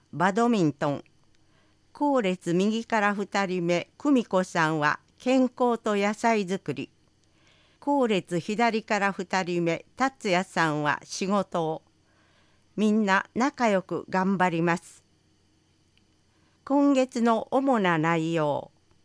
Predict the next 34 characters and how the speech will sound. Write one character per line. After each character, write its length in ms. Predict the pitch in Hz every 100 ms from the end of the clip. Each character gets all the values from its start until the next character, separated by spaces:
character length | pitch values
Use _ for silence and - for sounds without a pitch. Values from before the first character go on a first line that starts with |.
| _ _ _ _ _ _ _ _
令 280 | 220 302 269
和 180 | 226 180
五 160 | 190 190
年、 320 | 180 170 - _ _ _ -
年 260 | 247 269
頭 320 | 262 - 254 233
の 180 | 220 196
ご 160 | 202
挨 140 | 214 175
拶、 500 | - 151 - 131 - _ _ _ _ -
二 140 | 214
ペ 280 | - 277 240
ー 60 | 143
ジ 120 | 147
か 180 | - 131
ら。 180 | - - _ _ _ _ _ _ _ _ _ _
う 100 | 214
年 360 | 226 277 277 -
の 160 | 240 233
年 360 | 220 240 262
男、 480 | 262 226 170 151 143
年 400 | - 202 - 233
女、 420 | 214 180 147 143 -
新 420 | - - 285 269
年 260 | 208 175 156
の 140 | 156
抱 300 | 147 170 160
負、 280 | 170 156 - _ _ _ -
四 240 | 220 247
ペ 240 | - 254 214
ー 80 |
ジ 100 | 143
か 200 | - 139
ら。 160 | 127